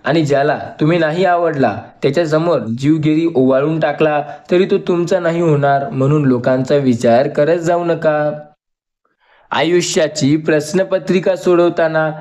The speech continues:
काही प्रश्न सोडवायचे असतात, तर काही प्रश्न सोडून द्यायचे असतात. हे ज्याला समजलं, तो जन्माला आणि जगाला इथे सर्व काही मर्यादित आहे, हे सुद्धा कळते. आयुष्यात खूप गोष्टी होतात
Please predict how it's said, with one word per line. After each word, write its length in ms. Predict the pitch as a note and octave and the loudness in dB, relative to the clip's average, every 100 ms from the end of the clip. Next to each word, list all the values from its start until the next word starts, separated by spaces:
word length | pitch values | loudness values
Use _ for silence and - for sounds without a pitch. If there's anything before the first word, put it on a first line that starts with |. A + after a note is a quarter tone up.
| - - - | -14 -8 -4
काही 220 | B2+ D#3 | 0 0
प्रश्न 460 | D#3 D3 D3 C#3 | 0 -2 0 -2
सोडवायचे 680 | C#3+ C#3+ C3 C3 C#3 D3 F3+ | 0 0 0 2 2 0 0
असतात, 520 | E3+ D#3+ - D#3 D3 D3 - - _ - | 0 0 -4 -2 -2 -4 -8 -20 _ -2
तर 120 | E3+ | -2
काही 300 | E3 D3 E3 | 0 0 0
प्रश्न 440 | E3 D#3 C#3+ D3+ | 0 0 0 0
सोडून 460 | D3 - C3 C#3 D3+ | -2 -2 0 0 0
द्यायचे 460 | B2 A#2+ B2 A#2+ D#3 | 2 2 2 0 0
असतात. 520 | D3 - D3+ C#3+ C#3+ - - - _ | 0 -2 0 0 0 -6 -20 -20 _
हे 140 | D3 D3 | -2 0
ज्याला 380 | D3 B2 A#2 | 0 2 0
समजलं, 680 | B2 C3 B2+ D3 D3+ D#3 D3+ D3 - - - | 0 -2 0 0 2 2 2 -2 -10 -12 -4
तो 60 | F#3 | -2
जन्माला 680 | D3+ D#3+ E3+ F3+ F3+ D3 - | 0 -2 0 0 0 -4 -2
आणि 160 | C#3+ D3+ | -2 0
जगाला 580 | C3 C3+ C#3+ D#3 C3 - - _ | 0 0 2 0 -2 -8 -16 _
इथे 540 | D#3+ D#3 F#3+ A#2+ - - - | -4 0 0 0 -6 -18 -4
सर्व 320 | C#3+ D3 E3 | 0 2 0
काही 320 | D#3+ D3 C#3+ | 0 0 0
मर्यादित 580 | D#3+ C3 B2+ C#3 D#3 D#3+ | 2 2 2 2 0 0
आहे, 220 | D#3 D3 | 0 0
हे 260 | G2 G#2+ C3 | -4 -2 -2
सुद्धा 380 | - A#2+ A#2+ C#3+ | 0 -2 0 0
कळते. 720 | D3 D3 C#3+ C#3+ C#3 C3 - - _ _ _ _ _ _ _ _ - | 2 2 2 0 0 -2 -6 -20 _ _ _ _ _ _ _ _ -4
आयुष्यात 640 | C3+ E3 F3 - B2 A2+ C#3+ - | 0 2 0 0 0 0 0 -2
खूप 200 | F#3 F#3+ | 0 0
गोष्टी 440 | D#3+ F3+ E3 - | 2 0 0 0
होतात 480 | F3+ E3 E3 D3+ D3+ | 2 2 0 0 0